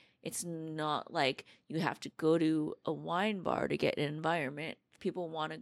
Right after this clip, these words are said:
go somewhere that's comfortable, that you can have a beer, but that doesn't feel so sterile and kind of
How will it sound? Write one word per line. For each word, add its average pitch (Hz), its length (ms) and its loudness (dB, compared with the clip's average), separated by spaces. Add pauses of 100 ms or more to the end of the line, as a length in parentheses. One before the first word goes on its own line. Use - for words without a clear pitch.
go 147 220 2
somewhere 156 280 -8
that's 139 180 -6
comfortable, 160 600 -4 (240)
that 110 80 -6
you 156 80 2
can 202 120 0
have 156 120 2
a 143 60 0
beer, 165 500 -2 (240)
but 180 100 -6
that 165 120 10
doesn't 165 420 -4
feel 175 180 4
so 165 220 -2
sterile 156 520 -2
and 156 200 -6 (420)
kind 226 240 -2
of 208 220 -6